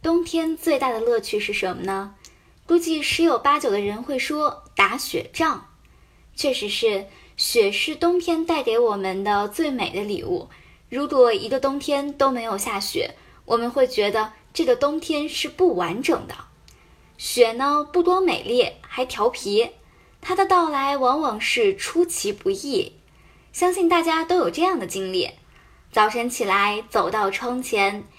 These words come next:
一拉窗帘儿，啊，看到白茫茫的一片，原本朦胧的睡眼啊，一下就放光了，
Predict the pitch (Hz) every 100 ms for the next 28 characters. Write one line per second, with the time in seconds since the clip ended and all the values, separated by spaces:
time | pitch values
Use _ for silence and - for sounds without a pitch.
0 | - _ 320 330 330 320 330 - 381 392
1 | 208 190 226 - - 202 220 202 - 240
2 | 214 202 196 180 - 190 202 269 294 214
3 | 214 190 196 175 - - 208 - - -
4 | - - - - - 247 254 349 381 285
5 | 254 233 233 285 285 233 277 - 320 247
6 | 226 180 185 190 180 196 233 381 240 202
7 | - - 381 196 196 202 - -